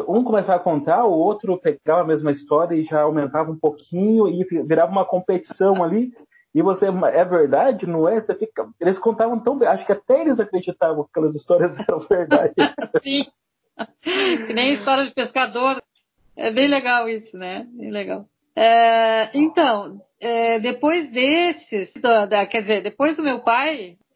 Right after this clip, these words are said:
Speaker 2: vieram Poe, né, Clarice e o Cortázar, né, que eu sou
Speaker 1: Uhum.
Speaker 2: apaixonada pelo Cortázar, desde que eu,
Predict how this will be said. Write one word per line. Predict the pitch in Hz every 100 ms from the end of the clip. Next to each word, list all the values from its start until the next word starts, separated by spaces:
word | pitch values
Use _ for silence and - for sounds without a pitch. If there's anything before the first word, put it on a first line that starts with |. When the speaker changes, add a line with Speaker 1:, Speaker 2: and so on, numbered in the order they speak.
| _ _ -
Speaker 2:
vieram | 214 233 220 233
Poe, | 226 269 285 381 415
né, | 262 269 339 -
Clarice | - 240 226 269 320 -
e | 370 277
o | 269
Cortázar, | 294 285 277 277 269 - 175 -
né, | 185 220
que | 220 208
eu | 202 214
sou | 214
Speaker 1:
Uhum. | 220
Speaker 2:
apaixonada | 220 214 233 208 208 190
pelo | 180 -
Cortázar, | 185 - 185 202 - 262 _ _ _ _
desde | 214 233 247 269
que | - 254
eu, | 247 233 240 247 247 247 240 233 220